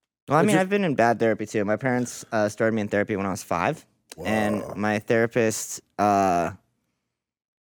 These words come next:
Speaker 1: he wasn't bad necessarily, but I knew that he was repeating everything that I said to my parents. I didn't trust him. I couldn't tell him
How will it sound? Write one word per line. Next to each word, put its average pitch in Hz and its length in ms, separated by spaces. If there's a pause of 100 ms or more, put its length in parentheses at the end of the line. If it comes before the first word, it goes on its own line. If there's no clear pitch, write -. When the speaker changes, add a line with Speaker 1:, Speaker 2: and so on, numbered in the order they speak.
(500)
Speaker 1:
he 233 60
wasn't 233 340
bad 123 360 (320)
necessarily, 151 680
but 135 260
I 123 120
knew 123 260
that 123 80
he 131 60
was 120 160
repeating 110 360
everything 107 300
that 92 100
I 78 60
said 90 360 (160)
to 110 200
my 98 120
parents. - 580
I - 80
didn't 104 160
trust - 340
him. 147 320
I - 80
couldn't 110 300
tell 113 260
him 110 400